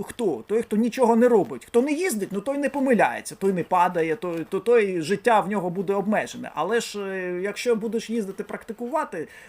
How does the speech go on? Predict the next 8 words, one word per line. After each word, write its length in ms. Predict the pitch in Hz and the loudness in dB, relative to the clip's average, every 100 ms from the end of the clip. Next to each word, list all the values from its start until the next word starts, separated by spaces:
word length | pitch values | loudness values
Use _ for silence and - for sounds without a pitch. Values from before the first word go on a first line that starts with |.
| - | -2
е, 140 | 170 | -2
то 120 | 220 | 0
не 100 | 254 | -2
бійся, 840 | 240 302 262 233 214 202 185 180 180 | -2 -4 -2 0 2 4 2 0 -2
треба 320 | 226 233 220 | -2 2 2
вибирати 640 | 190 175 202 220 214 - | 0 0 2 4 4 2
безпечні 580 | 170 196 - 214 - 196 | -2 -4 -2 -4 -4 -4
місця, 720 | 214 226 - 285 247 220 180 | -4 -4 -2 0 2 2 0